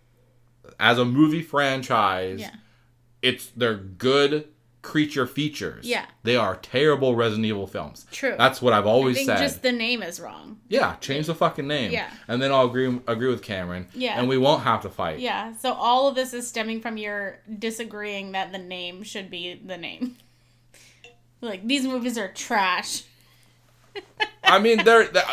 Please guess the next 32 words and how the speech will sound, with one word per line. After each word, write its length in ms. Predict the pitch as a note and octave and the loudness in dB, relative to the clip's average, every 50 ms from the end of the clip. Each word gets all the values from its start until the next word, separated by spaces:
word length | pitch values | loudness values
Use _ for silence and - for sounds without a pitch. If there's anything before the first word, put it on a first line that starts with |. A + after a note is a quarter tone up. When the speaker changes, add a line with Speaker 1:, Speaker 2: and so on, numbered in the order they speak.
| B2 - D#3+ | -2 4 6
Speaker 1:
they 140 | E3+ F3 E3+ | 6 6 8
are, 320 | D3+ E3+ E3 D3+ C#3 B2 A#2 | 8 8 10 10 8 6 0
tr-, 160 | - - E3 - - | -6 -8 -4 0 2
okay. 320 | E3+ D3 C3 F#2+ D#2 - - - - - - | 2 4 4 2 0 -4 -14 -20 -14 -6 0
Speaker 2:
They 120 | E4+ D#4+ | 2 4
are. 400 | D4 C4+ C4 C4 B3+ A#3+ A#3 A3+ | 6 6 6 6 4 4 2 -2
Speaker 1:
Would 260 | A3 B2+ C#3+ E3+ D#3 C3+ | -2 2 2 2 2 2
you 140 | E3 F3 | -2 -4
consider 800 | D3+ - D#3+ D3 - - E3+ D#3+ C#3+ C#3+ C#3 C#3 C3+ C3+ C3 C3 - _ _ _ _ _ _ _ _ _ _ _ _ | -4 -6 -8 -8 -4 -2 0 2 4 4 6 6 4 4 2 -2 -8 _ _ _ _ _ _ _ _ _ _ _ _
Fast 440 | - - - C3+ C3 C3 B2+ - - | -2 4 6 6 6 6 4 0 -2
and 180 | B2+ A#2 A2 | -2 -2 -2
Furious 600 | - B2 A#2+ A2+ A2 G#2+ G#2+ G#2 G2 - - - _ _ _ _ _ _ - | -2 -2 0 0 -2 -2 -4 -4 -6 -8 -14 -20 _ _ _ _ _ _ -20
quality 600 | - - - - - B2+ A#2+ A#2+ A#2 G#2+ A2+ A2 | -14 -4 2 4 6 6 6 4 2 0 -2 -4
movies? 480 | G2+ G2 F#2+ E2+ C2 B1+ - - - - | -4 -4 -6 -8 -10 -14 -20 -18 -14 -12
Speaker 2:
No. 340 | A#3 B3+ B3+ A3 F3+ - - _ _ _ _ _ - | -10 -8 -8 -8 -10 -12 -18 _ _ _ _ _ -8
Speaker 1:
Okay, 300 | A2+ G#2+ - - A#2 E2+ | -8 -4 0 0 0 0
they're, 180 | E2+ F#2+ F2 - - - | -2 -6 -10 -10 -6 -2
they're 160 | G#2+ A#2 A#2 | 0 0 0
Speaker 2:
They're 80 | G#2+ G#2 | -2 -6
trash. 400 | - - - - - - - - | -12 -12 -10 -10 -10 -12 -6 -2
Speaker 1:
technically 400 | - C#3 - C#3 B2+ - A#2+ G#2+ | -2 -2 -2 -4 -8 -8 -8 -8
trash. 460 | - - B2 A2 F2+ C2 B1 - - | -4 -2 0 0 0 -2 -6 -10 -6
Speaker 2:
Technically 360 | - A3+ A3+ A3 A3+ A3 A2+ | -4 -4 -4 -4 -8 -10 -4
Speaker 1:
But 180 | G#2+ - D3+ C#3 | 0 0 0 0
Speaker 2:
they're 80 | C#3 C#3 | 0 -4
Speaker 1:
you 60 | C#3 | -2
Speaker 2:
trash. 140 | C3+ B2+ A#2+ | -2 0 2
Speaker 1:
enjoy 160 | C3 B2 A2 | 4 4 4
watching 360 | G#2+ G#2+ G#2 F#2+ - - E2 | 4 2 0 0 -2 -8 -12
them, 160 | D2+ C#2+ D#2 F2+ | -12 -10 -8 -6
right? 300 | F#2+ G2+ G#2 A2 - - - | -6 -4 -6 -6 -10 -8 -6
Speaker 2:
Yeah. 160 | A4+ - - | -4 -4 -6